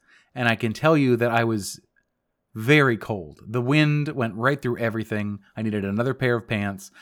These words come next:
I bought a sixty dollar blanket. It did not matter. It did not help. It was horrible. And I, I would say, I,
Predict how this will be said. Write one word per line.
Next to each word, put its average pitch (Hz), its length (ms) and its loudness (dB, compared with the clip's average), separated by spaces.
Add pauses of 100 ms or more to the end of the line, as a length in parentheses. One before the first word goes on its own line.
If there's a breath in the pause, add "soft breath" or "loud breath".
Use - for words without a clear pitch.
(160 loud breath)
I 107 60 -6
bought 110 200 4
a 101 60 0
sixty - 360 -4
dollar 143 220 4
blanket. 117 540 -4 (580 soft breath)
It 92 100 -10
did 92 140 -6
not 117 180 2
matter. 104 520 0 (320)
It - 60 -20
did 95 120 -8
not 107 140 -2
help. 90 320 -4 (340)
It 110 60 -12
was 104 100 -8
horrible. 73 580 -16
And 113 140 -2
I, 127 180 0 (280 loud breath)
I 131 80 0
would 170 180 4
say, 127 260 2
I, 104 180 -4